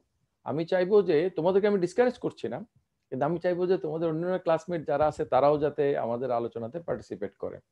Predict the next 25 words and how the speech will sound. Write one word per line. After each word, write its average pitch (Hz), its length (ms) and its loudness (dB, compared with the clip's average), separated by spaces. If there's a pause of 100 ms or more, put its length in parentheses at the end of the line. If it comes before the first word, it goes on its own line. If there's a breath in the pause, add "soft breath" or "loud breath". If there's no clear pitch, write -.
(1120)
তো, 156 60 6 (360)
আ, 143 120 -6 (140)
এমন 185 300 2
কেউ 220 200 6
আছো 185 280 4 (120)
যে 143 160 2
ক্লাসে 151 420 2 (160)
রেগুলার 165 380 0
কথা 190 240 -4
বলো 190 200 2
না, 143 120 -2
কিন্তু 147 200 -4
আমার 156 200 -2
সাথে 170 260 -4
এখন 165 340 -2
দু 151 120 -4
এক 202 140 4
মিনিট 165 240 -4
কথা 143 220 0
বলতে 120 240 -2
চাও? 101 180 -6
একটা 151 220 -4
খুব 214 160 -10
সাধারণ 151 400 0
বিষয়। 104 320 -8